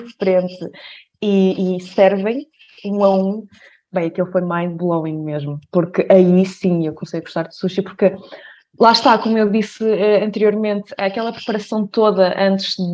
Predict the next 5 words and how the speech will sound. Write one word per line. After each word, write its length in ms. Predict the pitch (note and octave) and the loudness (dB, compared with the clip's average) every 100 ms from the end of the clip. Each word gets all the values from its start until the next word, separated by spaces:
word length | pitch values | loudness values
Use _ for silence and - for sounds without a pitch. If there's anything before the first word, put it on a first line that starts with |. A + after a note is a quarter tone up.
| F3 | -2
de, 340 | G3 A#3 G3+ - | 0 2 2 2
eh, 280 | E3+ E3 E3 | 0 0 -2
servir. 580 | - F#3 F3 E3 D#3+ D#3 - - - | -6 -6 -6 -4 -6 -6 -14 -20 -10
Por 80 | F3+ | -2
exemplo, 540 | F#3+ F#3+ F#3 F3+ | -2 0 -2 -4